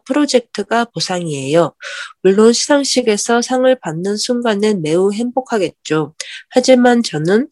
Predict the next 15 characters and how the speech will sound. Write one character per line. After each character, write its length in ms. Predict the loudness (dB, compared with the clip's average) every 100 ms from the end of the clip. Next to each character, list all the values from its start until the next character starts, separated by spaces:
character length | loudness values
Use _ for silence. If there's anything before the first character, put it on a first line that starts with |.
| _ _ _ -2
매우 280 | 2 4 4
실용적이고 1000 | 0 -4 -4 -2 -2 -2 -6 -2 -2 -2 -2
현실적인 680 | -2 0 -4 -2 -4 -2 -2
사람입니다. 880 | -2 0 0 -2 -6 -6 -4 -6 -8 -20 -14 -14 -14 -6
새 240 | 2 2
직장을 500 | 2 -2 0 4 2
구하면 580 | 2 0 0 2 2 2 0
그게 360 | -4 -2 -2 -2
제 260 | -2 -4 -4
보상입니다." 1040 | -6 -2 -2 -2 -6 -8 -6 -2 -2 -4 -6
웃음이라며 1500 | -6 -4 -4 -6 _ -18 -16 -16 -12 -4 -2 0 2 4 4 0 _
의 120 | -2 2
문 220 | 2 2
명 260 | -2 -4 -4
답 200 | -6